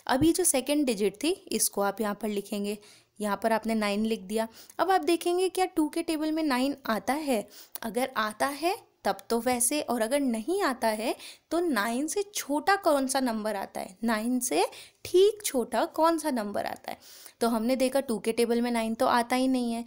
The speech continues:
फिर नाइन से छोटा क्या आता है, टू वन जा टू, टू टू जा फ़ोर, टू थ्री जा सिक्स, टू फ़ोर जा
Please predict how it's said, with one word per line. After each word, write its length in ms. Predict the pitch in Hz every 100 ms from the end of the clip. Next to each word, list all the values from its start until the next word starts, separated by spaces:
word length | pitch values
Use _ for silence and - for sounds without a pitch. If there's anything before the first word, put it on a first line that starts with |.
| - _ -
फिर 180 | 247 311
नाइन 320 | 277 220 220
से 140 | 262
छोटा 340 | 254 233 240 254
क्या 180 | 294 269
आता 200 | 262 247
है, 120 | 254 - _ 226
टू 80 |
वन 220 | 196 202 196
जा 120 | 196
टू, 240 | 196 254
टू 140 | 302 240
टू 160 | 180
जा 140 | 185 190
फ़ोर, 300 | - 240 311
टू 160 | 311 214
थ्री 200 | - 196
जा 140 | 185
सिक्स, 320 | 185 285 339 -
टू 80 | 190
फ़ोर 240 | - 190 185
जा 180 | 254